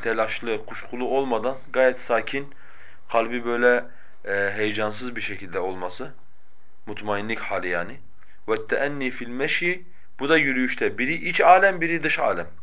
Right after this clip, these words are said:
Yani tumenine insanın iç dünyasında sakin ve sükunetli olması.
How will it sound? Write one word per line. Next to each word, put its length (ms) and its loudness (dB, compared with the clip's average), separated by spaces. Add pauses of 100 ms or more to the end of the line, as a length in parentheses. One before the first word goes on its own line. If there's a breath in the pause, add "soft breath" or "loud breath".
Yani 220 -4
tumenine 580 -4
insanın 360 -4
iç 240 -6
dünyasında 560 -2 (160)
sakin 460 0
ve 80 -2
sükunetli 520 -6
olması. 520 -2